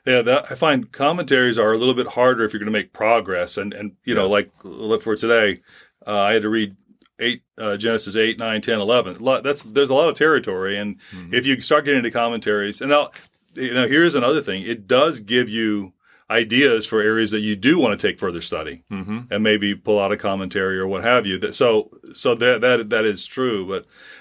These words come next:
Speaker 1: I, I have a couple recommendations
Speaker 2: Yeah.
Speaker 1: for audience. So I, I have a MacArthur Study Bible. Um, it's New King James Version. I, I like it because it does provide little context comments in the center margin or at the bottom of the page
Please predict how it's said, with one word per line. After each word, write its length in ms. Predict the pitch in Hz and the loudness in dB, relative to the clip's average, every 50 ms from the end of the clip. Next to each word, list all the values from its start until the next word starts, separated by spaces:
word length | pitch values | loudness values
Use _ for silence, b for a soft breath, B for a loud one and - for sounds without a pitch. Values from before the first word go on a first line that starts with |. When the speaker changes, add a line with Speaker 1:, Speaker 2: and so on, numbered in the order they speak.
| B - | B 0
Speaker 1:
I, 120 | 123 151 | 0 2
I 80 | 120 143 | 2 2
have 80 | 156 151 | 2 2
a 40 | 139 | 4
couple 220 | - 151 143 123 | 2 2 0 2
recommendations 960 | 117 120 120 117 117 107 104 101 101 104 107 113 - - 170 180 185 170 - - B B B | 2 2 2 2 0 -4 -4 0 2 2 0 0 -2 -4 -8 -10 -10 -12 -14 -14 B B B
Speaker 2:
Yeah. 160 | 127 127 117 | 0 0 2
Speaker 1:
for 400 | 117 113 110 113 110 107 98 101 | 2 2 2 2 2 2 0 0
audience. 440 | 113 113 120 123 120 113 107 - - | 0 0 0 0 -2 -4 -6 -10 -10
So 200 | - - 135 127 | -2 2 4 4
I, 280 | 131 143 - - 123 135 | 6 4 4 2 0 0
I 20 | |
have 180 | 143 143 135 120 | 2 2 2 2
a 100 | 120 110 | 0 0
MacArthur 440 | 110 107 - 135 135 131 131 127 107 | -2 -2 0 0 2 2 0 -2 -6
Study 380 | - - - 127 123 131 135 131 | -8 -2 0 0 0 0 0 0
Bible. 500 | 135 127 131 135 127 135 143 151 147 B B B B B B B B B | 2 2 2 2 2 0 -2 -4 -6 B B B B B B B B B
Um, 400 | 92 98 101 101 101 101 98 104 | -4 -2 0 2 2 0 0 -2
it's 260 | 101 98 98 - - - | -4 -6 -8 -8 -10 -6
New 160 | 117 123 123 | -6 -6 -4
King 160 | - 143 131 | -2 -4 -2
James 280 | 127 131 123 120 110 98 | 0 0 0 0 -2 -4
Version. 460 | 110 117 120 123 127 135 139 135 131 b b b b b b _ _ _ _ - | -2 -2 -2 -2 -4 -4 -6 -6 -10 b b b b b b _ _ _ _ -4
I, 140 | 120 113 - | -4 -4 0
I 140 | 113 127 135 | 2 2 4
like 320 | 127 127 135 139 143 208 | 4 6 4 4 4 2
it 140 | 214 208 147 | 0 2 0
because 340 | 127 110 - 123 117 113 120 | -2 -2 0 0 0 0 -2
it 100 | 107 101 | -2 0
does 300 | 123 127 139 139 - - | 2 2 2 2 0 -4
provide 580 | - 120 104 107 107 107 107 107 107 107 101 | -6 -4 -2 0 2 2 2 2 2 0 0
little 220 | 110 110 107 107 104 | -2 -2 0 -2 -2
context 560 | - 123 120 120 107 - 113 107 - - - | 0 -2 -2 -2 0 0 0 -2 -2 -4 -6
comments 540 | - 117 107 104 104 101 98 98 98 - 107 | -4 -4 -2 -2 -2 -4 -4 -6 -8 -8 -6
in 120 | 101 101 | -6 -4
the 460 | 101 98 95 95 92 95 95 95 90 - | -4 -4 -4 -4 -4 -6 -6 -8 -10 -8
center 260 | - - 127 120 117 | -4 -4 -2 -2 -2
margin 600 | 117 113 110 117 117 104 120 117 117 117 117 110 | 0 2 2 2 2 2 0 0 0 0 0 0
or 140 | 107 107 104 | 2 0 0
at 80 | 104 - | 0 -2
the 80 | 104 | -2
bottom 280 | 98 113 113 117 117 113 | 0 2 2 2 2 0
of 60 | 104 | -4
the 60 | 101 | -6
page 440 | - - 117 113 117 117 113 - | -2 0 2 2 2 2 0 -4